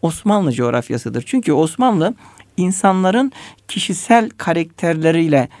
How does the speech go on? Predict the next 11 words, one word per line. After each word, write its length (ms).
oynamadığı 600
için, 260
onlara 500
din, 280
e, 80
ve 320
kültürel 420
haklarını 600
verdiği 380
için 220
hala, 580